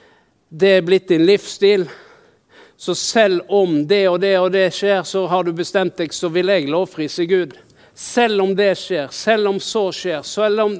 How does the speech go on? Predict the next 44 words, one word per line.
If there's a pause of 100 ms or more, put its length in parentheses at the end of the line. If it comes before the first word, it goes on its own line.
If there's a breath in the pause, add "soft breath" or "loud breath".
det
og
det
skjer. (840 soft breath)
Betyr
det
at
vi
ikke
skal
sørge?
Jo,
det
er
en
tid
for
sorg. (420 soft breath)
Betyr
det
at
vi
ikke
skal, (500 soft breath)
eh, (280 soft breath)
kjenne
etter
ting?
Jo, (160)
vi
skal
være
ærlige
med
det
vi
føler.
Det
er
ikke
det
vi
snakker
om.